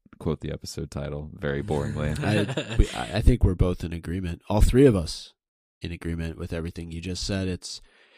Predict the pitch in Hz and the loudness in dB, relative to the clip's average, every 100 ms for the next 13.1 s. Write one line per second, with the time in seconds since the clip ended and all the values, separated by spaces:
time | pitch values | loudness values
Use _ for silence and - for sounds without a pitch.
0 | _ - 104 - 95 92 92 90 95 90 | _ 0 2 4 2 2 0 -2 -2 -2
1 | 87 - 92 87 90 90 90 87 92 107 | -2 -4 -4 -6 -4 -2 -2 -4 -4 -8
2 | - - 101 90 95 - 107 92 90 87 | -10 -2 0 0 0 -2 0 0 -2 -4
3 | 90 95 - _ _ _ _ _ 92 92 | -6 -8 -10 _ _ _ _ _ -4 -4
4 | 87 85 90 90 87 87 101 _ _ _ | -4 -6 -6 -4 -6 -8 -10 _ _ _
5 | _ _ 101 - - 90 117 123 - _ | _ _ -10 -8 -6 -2 -2 -4 -8 _
6 | _ _ _ _ - - 107 101 85 90 | _ _ _ _ -12 -6 -4 -2 -2 -2
7 | - 87 - 85 82 82 82 _ _ _ | -4 -10 -8 -6 -4 -4 -8 _ _ _
8 | _ _ _ _ _ _ _ _ 98 85 | _ _ _ _ _ _ _ _ -8 -4
9 | 95 - 95 95 92 92 92 120 - 82 | -4 -4 -6 -4 -2 -2 4 6 6 4
10 | 85 85 90 87 82 92 101 98 98 - | 0 -6 -4 -4 -4 -4 -6 -6 -4 -4
11 | 113 95 90 104 - 90 90 95 - - | -6 -4 -6 -6 -4 -4 -4 -6 -12 -20
12 | - - 95 92 90 - - 104 107 120 | -20 -12 -10 -8 -10 -10 -4 -2 -2 -4
13 | 147 | -6